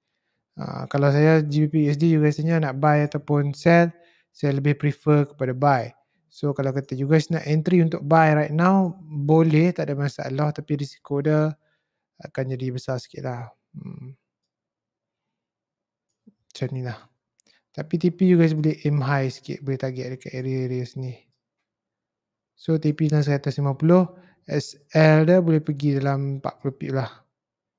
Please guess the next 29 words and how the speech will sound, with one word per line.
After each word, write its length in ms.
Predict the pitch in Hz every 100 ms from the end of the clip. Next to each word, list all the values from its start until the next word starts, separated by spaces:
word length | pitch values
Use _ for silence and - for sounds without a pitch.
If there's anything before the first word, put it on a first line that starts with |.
| _ _ _ _ _ _ _ _ _ _ _ _ _ _ _ - _ -
Untuk 240 | 147 170
G 200 | 156 151
B 0 | 156
P 60 | 160
U 80 | 156
S 80 | 147
D 160 | 156
ada 80 | 160
setup, 480 | 135 131 - 131 -
Euro 240 | 143 151
U 80 | 151
S 80 | 139
D 160 | 147 170
dah, 160 | 147
dah 160 | 139 135
terbang. 400 | 127 135 143 180 - _
Okey, 300 | - 139 139 135
ni 60 |
pun 160 | 143 165
nak, 140 | 139
macam 160 | 135 135
nak 80 | 127
terbang 260 | 131 131 135
lagi, 180 | 165 165 131
ni 80 |
pun 140 | 135 139
kita 180 | 135 127
dah 140 | 127
profit. 480 | - 131 - 170 151